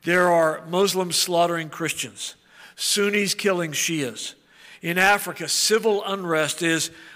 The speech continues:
the cause of death for hundreds of people weekly from Nigeria to Somalia.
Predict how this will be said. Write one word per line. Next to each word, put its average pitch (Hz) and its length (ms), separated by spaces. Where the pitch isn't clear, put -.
the 156 80
cause 196 400
of 160 160
death 170 300
for 160 160
hundreds 202 720
of 175 160
people 180 520
weekly 147 440
from 147 260
Nigeria 147 580
to 147 80
Somalia. 135 560